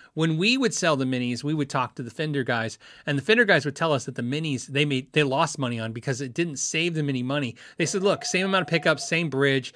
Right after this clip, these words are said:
same tuning keys. The fact that the body's just a, an inch smaller around and the neck is two inches shorter," they go, "We really don't save a whole lot of time, especially in labor and costs on this guitar." So I'm not shocked that they found a way to get it right up there with the full size.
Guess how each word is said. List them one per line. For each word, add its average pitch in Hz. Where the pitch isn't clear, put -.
same 180
tuning 175
keys. 127
The 156
fact 180
that 165
the 165
body's 156
just 143
a, 131
an 139
inch 151
smaller 160
around 147
and 131
the 123
neck 147
is 123
two 151
inches 131
shorter," 143
they 170
go, 156
"We 151
really 180
don't 123
save 139
a 107
whole 120
lot 117
of 107
time, 147
especially 151
in 123
labor 143
and 117
costs 135
on 120
this 113
guitar." 139
So 135
I'm 127
not 156
shocked 143
that 127
they 120
found 131
a 117
way 123
to 113
get 113
it 107
right 120
up 113
there 117
with 113
the 113
full 143
size. -